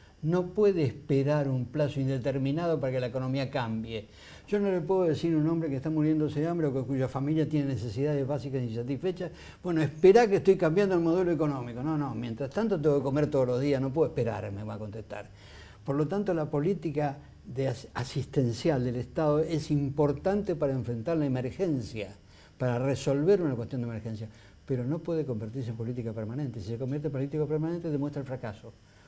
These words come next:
Demuestra que no es capaz de afrontar el problema de fondo que es la existencia real de pobreza.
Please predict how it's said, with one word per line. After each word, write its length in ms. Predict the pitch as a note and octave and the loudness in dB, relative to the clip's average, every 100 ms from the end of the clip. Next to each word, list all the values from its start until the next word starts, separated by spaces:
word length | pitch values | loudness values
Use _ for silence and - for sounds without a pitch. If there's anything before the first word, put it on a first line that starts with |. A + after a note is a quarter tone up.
| - - - | -20 -20 -8
Demuestra 500 | B2+ C3+ F3+ D#3+ F#3 | -2 0 2 2 2
que 100 | C#3+ | 2
no 100 | E3 | 2
es 100 | - | 2
capaz 580 | E3+ D3 G#3 G#3 G#3 D3+ | 2 4 4 4 0 -2
de 80 | |
afrontar 460 | D3 - C#3+ B2+ F#3 | -2 -2 -4 -2 0
el 80 | D3 | 0
problema 300 | C3+ E3 D#3 | 0 0 0
de 100 | C#3+ | -2
fondo 280 | F3 F#3+ D#3+ | -2 -2 -2
que 80 | |
es 40 | C#3 | 0
la 80 | C#3+ | -2
existencia 440 | A2 C3+ F3 C#3 | -4 -4 -2 -2
real 220 | D3 D3+ | -2 -2
de 80 | C#3 | -2
pobreza. 400 | A#2+ A2+ G2+ G2 | -4 -6 -8 -12